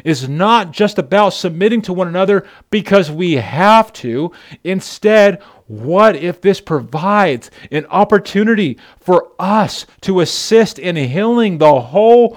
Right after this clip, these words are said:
world of people who are filled with massive holes, searching for something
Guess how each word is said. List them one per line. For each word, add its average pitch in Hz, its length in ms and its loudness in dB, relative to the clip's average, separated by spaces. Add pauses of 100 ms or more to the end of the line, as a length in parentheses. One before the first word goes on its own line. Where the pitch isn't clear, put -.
(160)
world 180 880 2
of 160 280 -4
people 214 680 -2 (220)
who 196 160 2
are 175 100 6
filled 233 720 2
with 147 300 -4
massive 185 800 -2
holes, 165 640 4 (320)
searching 220 680 -2
for 151 180 -6
something 214 1000 0